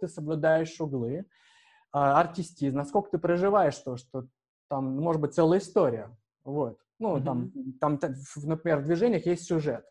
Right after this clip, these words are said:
Speaker 1: и ты этот
Speaker 2: Мгм.
Speaker 1: сюжет отыгрываешь. Ну, не переигрываешь, а отыгрываешь. И на внутренне наполненный. Смотришь, если ты там переживаешь,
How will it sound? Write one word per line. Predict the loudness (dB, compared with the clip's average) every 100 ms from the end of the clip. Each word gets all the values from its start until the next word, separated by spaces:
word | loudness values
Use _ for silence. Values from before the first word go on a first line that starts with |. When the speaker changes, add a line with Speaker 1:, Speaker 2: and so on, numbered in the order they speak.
| _ -8
Speaker 1:
и |
ты | 4 4
этот | 4 0
Speaker 2:
Мгм. |
Speaker 1:
сюжет | -4 -2 -4
отыгрываешь. | -2 -2 -2 -6 -12 -8
Ну, | -2
не | 0
переигрываешь, | 2 2 2 0 0 0 0
а | -4
отыгрываешь. | -4 -4 -8 -10 -20 _ _ _ _ -2
И | 2 4
на | 4
внутренне | 4 2 2 -2
наполненный. | -2 -2 0 0 -2 -8
Смотришь, | -8 -4 -2 -2
если | -4 -4
ты | -6
там | -4
переживаешь, | -2 -2 0 0 0 -2